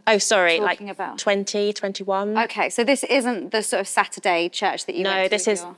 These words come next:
Speaker 1: no,
Speaker 2: This
Speaker 1: that
Speaker 2: is a church you went to without your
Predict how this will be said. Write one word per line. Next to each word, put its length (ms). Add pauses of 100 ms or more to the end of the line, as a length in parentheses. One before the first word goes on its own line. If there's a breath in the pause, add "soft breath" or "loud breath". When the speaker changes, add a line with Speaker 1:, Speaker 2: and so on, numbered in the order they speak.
Speaker 1:
no, 260
Speaker 2:
This 100
Speaker 1:
that 180
Speaker 2:
is 80
a 60
church 300
you 60
went 200
to 360 (220)
without 400
your 320